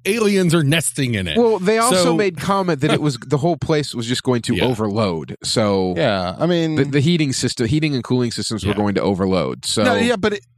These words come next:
Speaker 3: the, the calm voice was counting down to the very end to one minute to reach minimum safe distance.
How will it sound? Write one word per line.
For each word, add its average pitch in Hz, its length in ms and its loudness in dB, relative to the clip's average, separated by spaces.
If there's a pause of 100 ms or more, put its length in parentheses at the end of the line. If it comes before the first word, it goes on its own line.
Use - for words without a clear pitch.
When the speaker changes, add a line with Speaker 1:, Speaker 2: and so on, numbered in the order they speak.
(140)
Speaker 3:
the, 185 100 4
the 165 180 0
calm 180 440 -2
voice 139 340 0
was 117 140 -2
counting 117 320 0
down 104 260 0
to - 100 -10
the 98 100 -4
very 98 280 2
end 104 220 0 (440)
to 107 80 2
one 101 240 2
minute 104 320 0
to 98 120 -18
reach 101 260 -6
minimum 107 420 -2
safe 87 320 -6
distance. 92 460 -6